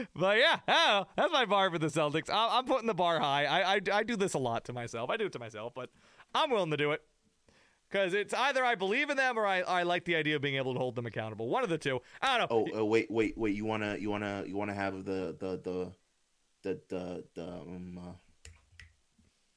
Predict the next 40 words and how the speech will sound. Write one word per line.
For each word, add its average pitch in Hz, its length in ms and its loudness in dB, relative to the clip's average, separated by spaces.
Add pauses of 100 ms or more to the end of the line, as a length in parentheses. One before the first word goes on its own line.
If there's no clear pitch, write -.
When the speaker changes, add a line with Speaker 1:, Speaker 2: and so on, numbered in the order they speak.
(120)
Speaker 2:
what 101 140 -4
was 95 120 -2
I 92 40 -4
was 90 140 -6
gonna 92 120 -6
Speaker 1:
Yeah. 92 60 -6
Speaker 2:
say? 87 300 -8
You, 87 280 -10
you 107 180 -4
wanna 104 140 -4
have 98 220 -4
the, 95 260 -4
you 107 100 -8
wanna, 101 200 -4
you 92 120 -8
wanna 101 160 -4
experience 98 560 -6
maximum 101 520 -6
disappointment? 110 720 -8 (1000)
Speaker 1:
Yeah, - 80 -4 (360)
maybe. - 260 -2
I 330 100 2
don't 151 100 0
know. 175 200 0
Yeah, 196 140 2
why 196 80 2
not? 175 60 4
Speaker 2:
Clip-, - 320 2
Clippers 147 440 4
Celtics - 480 0
finals. 92 800 -6
There 101 220 0
we 92 100 -4
go. 90 300 -6 (200)
Speaker 1:
Ooh, 135 880 -2
okay. 120 760 -4 (120)
Ooh. 160 800 0
Speaker 2:
There 113 180 8
we 98 140 0
go. 92 340 -4